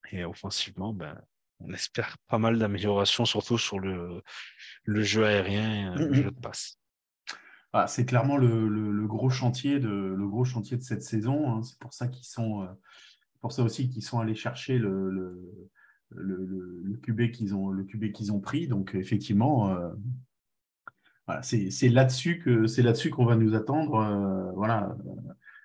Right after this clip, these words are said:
Speaker 2: euh, dans la saison. On sait que le, le jeu au sol, c'est la valeur sûre. Maintenant, euh,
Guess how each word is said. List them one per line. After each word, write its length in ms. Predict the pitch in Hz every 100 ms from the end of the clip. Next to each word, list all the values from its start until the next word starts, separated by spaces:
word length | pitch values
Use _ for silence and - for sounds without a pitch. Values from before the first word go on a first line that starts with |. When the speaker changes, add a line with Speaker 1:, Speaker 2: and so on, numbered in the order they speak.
| _ -
Speaker 2:
euh, 80 | 95
dans 160 | 110
la 100 | 104
saison. 360 | - 127 120 95
On 40 |
sait 200 | - 135
que 80 | 127
le, 120 | 123 107
le 160 | 117
jeu 160 | 117 135
au 80 | 127
sol, 260 | - 131
c'est 160 | 123 123
la 120 | 107
valeur 260 | 107 107 101
sûre. 460 | - 156 170 131 - - - _
Maintenant, 520 | 104 104 120 135 113
euh, 260 | 98 90